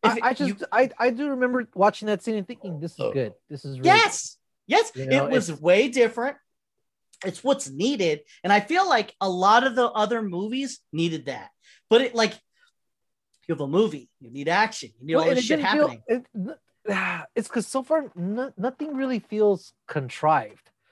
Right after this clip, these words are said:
Speaker 1: Mm-mm.
Speaker 2: Like, we're doing this
Speaker 1: I
Speaker 2: thing
Speaker 1: agree.
Speaker 2: and we're making the characters do things to get
Speaker 1: Mm-hmm.
Speaker 2: to this set piece or this,
Speaker 1: Yeah.
Speaker 2: this other outcome. That it's really been guided by their decisions that they've been making over, you know, over time.
Speaker 1: I know.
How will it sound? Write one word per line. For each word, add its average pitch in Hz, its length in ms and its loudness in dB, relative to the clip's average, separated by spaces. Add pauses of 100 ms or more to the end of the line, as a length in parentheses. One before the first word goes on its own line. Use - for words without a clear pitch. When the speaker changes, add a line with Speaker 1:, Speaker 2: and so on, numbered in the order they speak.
(240)
Speaker 1:
Mm-mm. 226 100 -4
Speaker 2:
Like, 202 420 2 (200)
we're 185 180 4
doing 240 460 2
this - 400 0
Speaker 1:
I 226 100 0
Speaker 2:
thing 240 180 8
Speaker 1:
agree. 330 240 2
Speaker 2:
and 196 120 2
we're 202 160 6
making 247 360 0
the 233 80 2
characters 226 440 2
do 226 200 2
things 254 480 -4 (200)
to 208 80 4
get 233 180 2
Speaker 1:
Mm-hmm. 190 100 -6
Speaker 2:
to 202 40 8
this 185 180 4
set - 360 -2
piece 185 340 -2
or 165 80 4
this, 151 160 0
Speaker 1:
Yeah. 466 300 0
Speaker 2:
this 160 140 -4
other 190 340 4
outcome. 170 440 -2 (600)
That 196 240 4 (260)
it's - 280 0
really 254 640 0
been 220 320 4
guided 175 420 4
by 156 240 2
their 160 180 0
decisions 180 540 -4
that 160 140 0
they've 151 140 0
been 143 160 -2
making 151 440 -4
over, 151 400 -12
you 147 140 -10
know, 135 160 -2
over 151 260 0
time. 151 340 -8 (380)
Speaker 1:
I - 100 4
know. 262 260 2